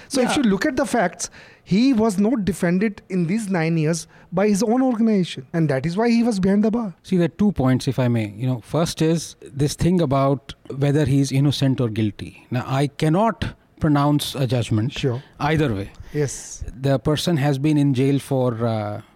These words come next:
Speaker 3: nine years,
Speaker 1: Nine years.
Speaker 3: denied bail. That itself is a huge thing. And if you remember about, you know, you were talking of transcripts. Uh, I think I remember, uh, intelligence I B chief, uh, had actually told Manmohan Singh that Ishrat Jahan is a terrorist.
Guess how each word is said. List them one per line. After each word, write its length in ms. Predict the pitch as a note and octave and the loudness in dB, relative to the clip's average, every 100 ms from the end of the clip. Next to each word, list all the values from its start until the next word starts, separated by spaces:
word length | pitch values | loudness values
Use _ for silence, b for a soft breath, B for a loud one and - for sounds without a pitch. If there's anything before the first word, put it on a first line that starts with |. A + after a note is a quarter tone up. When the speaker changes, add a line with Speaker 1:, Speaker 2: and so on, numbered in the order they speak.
| - | -2
Speaker 3:
nine 200 | C#3 D3+ | 0 2
years, 240 | C#3 C#3 | 2 2
Speaker 1:
Nine 20 | A#2 | 2
years. 100 | A2+ | 2
Speaker 3:
denied 320 | C3 C3+ A#2+ | 2 0 0
bail. 260 | B2 A#2+ E3 - - | -2 -2 -4 -12 -8
That 220 | B2+ B2+ | -4 -2
itself 400 | C#3 - D#3 D#3+ | -4 -2 -2 -2
is 160 | D#3 B2+ | -4 -2
a 180 | C3+ B2 _ | -2 -4 _
huge 360 | A#2 C3+ C3 | -2 -2 -2
thing. 320 | - A#2 A2+ - - | -6 -6 -8 -10 -4
And 300 | D#3 G3 - | 0 0 -2
if 220 | D#3+ - | -8 -4
you 60 | G3+ | 0
remember 520 | F#3 F3+ D3 D#3+ D#3+ | 2 2 2 2 0
about, 340 | C3+ C3 C3 - | 0 0 -2 0
you 100 | D#3+ | 0
know, 60 | |
you 100 | C#3 | 2
were 80 | C3 | 0
talking 280 | C3+ B2 D3 | -2 0 0
of 120 | C#3 | 0
transcripts. 600 | C3 B2 - B2 - - - | -2 -4 -4 -8 -8 -16 -20
Uh, 180 | - D3 | -12 -10
I 100 | C3 C3+ | -4 0
think 140 | D#3 | 2
I 60 | C#3+ | 2
remember, 420 | D3 C3 B2+ C#3 D#3 C#3 | 2 0 0 0 -2 -2
uh, 260 | B2+ A#2+ A#2 | -4 -4 -2
intelligence 680 | C#3 C#3+ D3+ C#3+ E3+ - - | -2 0 0 2 0 -2 -6
I 180 | C3+ C#3 | -2 0
B 160 | D#3+ | 0
chief, 580 | D3+ - G3+ A2+ - - - b - | 0 0 0 0 -6 -12 -20 b -6
uh, 140 | C3 | -4
had 200 | C3 C#3+ | -2 -2
actually 320 | C#3+ - D#3+ | -2 0 -2
told 320 | D#3 D#3+ F#3+ F#3+ | 0 2 2 4
Manmohan 460 | D#3 C#3 B2 B2+ | 2 2 2 0
Singh 420 | - A#2 G#2 B2+ | -2 -8 -6 -8
that 160 | B2 A#2+ | -6 -6
Ishrat 380 | - - D3+ C3+ | -6 -4 -2 -2
Jahan 640 | B2 F#2 A#2 A2 C#3 D#3+ | -2 -2 -2 -2 -6 -6
is 200 | B2+ A#2 | -6 -4
a 40 | |
terrorist. 640 | C#3 D#3 E3 A2 - - | -2 -2 -2 -6 -14 -18